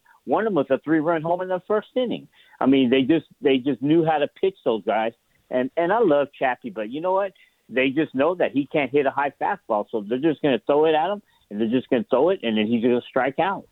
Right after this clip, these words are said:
It, it's, it's, it's, it's sad, but you know what, though? Now we gotta figure out what we're gonna do for next year. I know that, uh, they were talking about our, our rotation being the same next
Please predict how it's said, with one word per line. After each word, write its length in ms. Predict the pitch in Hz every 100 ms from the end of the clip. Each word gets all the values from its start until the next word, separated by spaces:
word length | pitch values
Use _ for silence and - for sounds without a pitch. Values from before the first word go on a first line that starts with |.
| _ _ _ _ _ -
It, 480 | - 135 131 139 131
it's, 40 | _
it's, 400 | - 156 170 196 - 247
it's, 180 | 233 - _ _ -
it's 200 | 170 135 -
sad, 380 | 113 104 107 101
but 180 | 131 185
you 60 |
know 120 | 180
what, 180 | 170 170 -
though? 220 | 160 151 _ _ _ -
Now 480 | - 131 131 135 139
we 100 | 131
gotta 220 | 139 127
figure 320 | 139 117 139
out 100 | 120
what 160 | 120 123
we're 140 | 131
gonna 160 | 135 120
do 200 | 131 127
for 80 | 117
next 240 | 123 131 -
year. 140 | 143 131
I 80 |
know 160 | 127 123
that, 240 | 117 107
uh, 180 | 110 101 - _ -
they 80 | 135
were 100 | 131
talking 380 | - 131 127 123
about 260 | 110 113
our, 240 | 110 107 -
our 160 | 104 104
rotation 640 | 113 113 139 135 - 123
being 420 | 101 123 123 117
the 80 | 101 -
same 400 | 139 131 127 117 - _ _ _ _ _ -
next 360 | 120 143 151